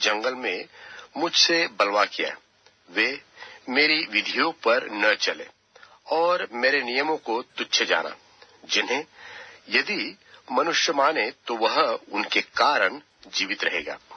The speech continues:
और उन्होंने मेरे विश्राम दिन को अति अपवित्र किया। तब मैंने कहा, "मैं जंगल में इन पर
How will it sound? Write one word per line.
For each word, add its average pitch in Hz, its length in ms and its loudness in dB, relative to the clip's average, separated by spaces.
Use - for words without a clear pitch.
और 139 420 2
उन्होंने 139 560 0
मेरे 170 320 6
विश्राम 143 540 2
दिन 147 200 -2
को 117 360 -6
अति 135 400 0
अपवित्र 92 520 0
किया। 76 240 -4
तब 151 440 2
मैंने 113 300 4
कहा, 113 480 0
"मैं 151 380 2
जंगल 104 420 2
में 135 320 0
इन 156 140 2
पर 156 400 2